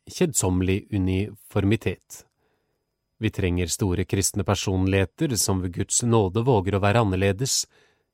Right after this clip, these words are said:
Vi trenger hellige menn og kvinner som har mot til å gå mot strømmen, som uforferdet bryter med fastlåste meninger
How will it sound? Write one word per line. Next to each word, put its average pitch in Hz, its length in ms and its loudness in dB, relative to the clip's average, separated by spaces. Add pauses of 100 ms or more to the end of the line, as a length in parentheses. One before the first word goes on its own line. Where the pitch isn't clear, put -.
Vi 214 80 -2
trenger 143 320 0
hellige 165 320 2
menn 123 240 4
og 147 80 -2
kvinner 113 400 4
som 202 140 0
har 190 100 0
mot 160 240 2
til 220 160 -2
å 175 80 2
gå 107 160 6
mot 135 160 4
strømmen, 107 560 2
som 104 300 0 (160)
uforferdet 110 800 0 (100)
bryter 113 460 0
med 98 180 0
fastlåste 110 800 -2
meninger 123 460 4